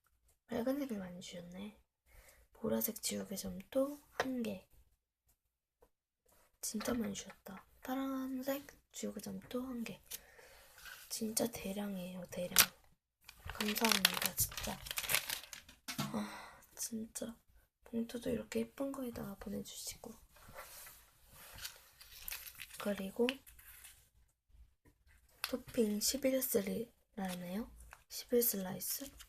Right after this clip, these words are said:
더 많은데? 네. 한번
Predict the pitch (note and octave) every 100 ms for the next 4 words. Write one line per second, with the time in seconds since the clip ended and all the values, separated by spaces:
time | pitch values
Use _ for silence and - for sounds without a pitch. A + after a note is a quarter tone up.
0 | - _ _ _ - G#3+ F#3+ G#3 A3+ G#3+
1 | A#3 - - - - - - - - -
2 | - - - - - - - _ _ _
3 | - A3+ G#3+ - - - - - - -
4 | - - - - - - - _ - -
5 | _ _ - _ _ _ _ _ _ -
6 | - - - - - - - - - -
7 | A#3 A#3 C4 C4+